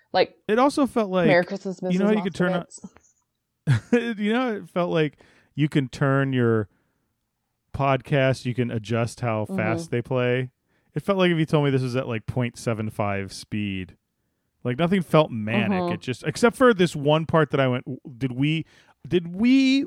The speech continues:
Speaker 2: miss, did, did I miss any sort of foreshadowing of why the bed fell through the ceiling?"
Speaker 1: The only thing I think is at the very beginning when they're having the chandelier hung.
Speaker 2: I guess, but, like, that seemed like a big jump.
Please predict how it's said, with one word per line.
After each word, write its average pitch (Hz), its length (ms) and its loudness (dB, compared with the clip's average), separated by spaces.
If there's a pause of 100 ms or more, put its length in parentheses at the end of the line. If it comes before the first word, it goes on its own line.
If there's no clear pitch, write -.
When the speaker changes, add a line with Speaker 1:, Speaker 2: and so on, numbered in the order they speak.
(100)
Speaker 2:
miss, 147 680 0 (480)
did, - 140 -2 (120)
did 175 200 0
I 196 400 0
miss 147 720 -2 (580)
any 165 200 -2
sort 170 240 0
of - 60 -4
foreshadowing 139 800 0
of 110 100 -2
why 113 280 0
the 120 120 -4
bed 107 420 -8
fell 135 240 2
through 139 180 -2
the 139 100 -2
ceiling?" 143 560 -8 (560)
Speaker 1:
The 226 100 2
only 240 160 4
thing 330 120 4
I 320 160 2
think 254 200 0
is 233 100 -2
at 226 80 -2
the 214 60 -4
very 190 220 4
beginning 196 340 0
when 185 100 -2
they're 180 100 -2
having 165 380 -2
the 143 180 0
chandelier 151 640 -2
hung. 95 480 -8 (1600)
Speaker 2:
I 220 280 0
guess, 170 420 2
but, - 180 -2
like, 135 200 0
that 190 140 2
seemed 180 200 -4
like 143 140 0
a 120 80 0
big 120 500 0
jump. 117 460 -4